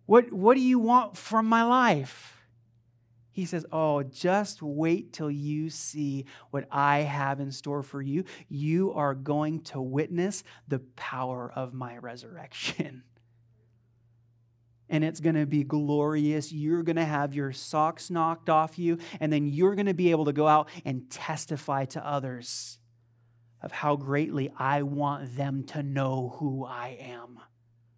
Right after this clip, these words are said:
So yes, I have not attained. Timothy Warholic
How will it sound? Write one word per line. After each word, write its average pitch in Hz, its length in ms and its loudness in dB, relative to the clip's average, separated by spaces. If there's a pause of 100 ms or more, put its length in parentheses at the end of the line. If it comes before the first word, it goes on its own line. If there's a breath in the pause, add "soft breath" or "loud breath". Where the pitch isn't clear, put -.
(680)
So - 160 -6
yes, 170 580 0
I 170 140 6
have 202 180 6
not 156 220 2
attained. 156 500 -2 (340)
Timothy 180 440 -2
Warholic 202 560 2